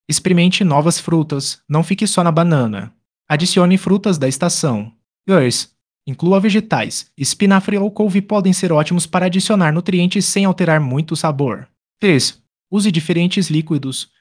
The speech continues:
tente leite de coco, sucos ou água de coco. Mudar os ingredientes mantém seus smoothies interessantes e nutritivos. Conclusão: agora que você já conhece as dicas e receitas de smoothies saudáveis com banana, é hora de colocar a mão na massa.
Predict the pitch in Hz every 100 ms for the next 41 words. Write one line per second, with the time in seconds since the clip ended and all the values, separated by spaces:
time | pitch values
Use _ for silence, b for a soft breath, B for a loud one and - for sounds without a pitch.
0 | _ - 190 185 180 180 170 175 180 185
1 | 190 190 - 190 196 190 185 190 170 180
2 | 147 151 143 120 - 120 - _ _ 156
3 | 151 139 165 170 190 160 151 160 160 196
4 | 190 208 214 214 214 196 180 190 190 160
5 | 156 196 196 185 196 190 202 185 180 185
6 | 196 - 135 113 110 113 - - _ _
7 | - 202 196 226 170 170 160 160 180 180
8 | 170 160 214 180 185 208 175 165 170 135
9 | 160 156 180 - 202 196 196 - 196 220
10 | 175 180 175 196 185 180 180 208 185 160
11 | 170 202 - 160 156 165 170 180 185 -
12 | 185 165 190 175 180 214 208 190 180 160
13 | 180 156 151 135 110 - 147